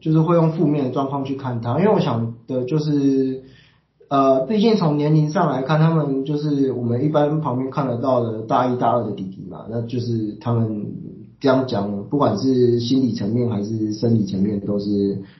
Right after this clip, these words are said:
呃，一个挑战这样。对，那我自己会让我比较，虽然没有看衰，但是会比较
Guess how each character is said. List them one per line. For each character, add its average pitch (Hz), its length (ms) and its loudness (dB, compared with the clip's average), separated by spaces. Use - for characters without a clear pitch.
呃， 104 240 0
一 - 20 6
个 113 120 2
挑 - 240 -2
战 98 280 -2
这 101 80 -2
样。 - 200 -2
对， - 260 0
那 147 640 4
我 160 200 4
自 226 200 2
己 170 120 4
会 196 360 4
让 196 240 0
我 139 120 -2
比 123 60 -6
较， 175 360 -4
虽 - 180 -2
然 175 160 4
没 180 60 -2
有 190 120 -4
看 170 240 -6
衰， 156 220 -6
但 160 120 -4
是 175 80 -6
会 185 140 -6
比 131 140 -6
较 135 840 -4